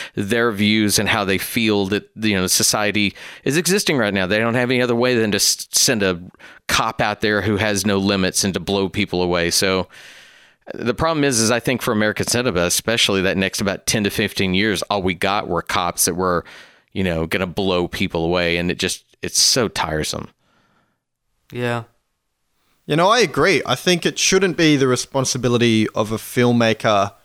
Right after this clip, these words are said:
Speaker 3: to have to think about whether their film is dictating to the public how to act, because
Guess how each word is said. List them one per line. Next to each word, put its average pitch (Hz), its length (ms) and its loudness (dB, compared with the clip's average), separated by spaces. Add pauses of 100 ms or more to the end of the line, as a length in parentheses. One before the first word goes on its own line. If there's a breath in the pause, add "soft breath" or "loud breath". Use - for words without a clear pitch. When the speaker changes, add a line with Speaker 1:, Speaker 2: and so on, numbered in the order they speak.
(120)
Speaker 3:
to 110 600 2 (480)
have 151 240 -2
to 143 100 -2
think - 300 -2
about 127 260 2
whether 123 220 4
their 117 140 4
film 117 280 0
is 104 140 -4
dictating 120 540 0
to - 100 -10
the 110 80 -4
public 107 340 -2
how 113 140 -2
to 104 140 2
act, - 340 -2
because 120 480 0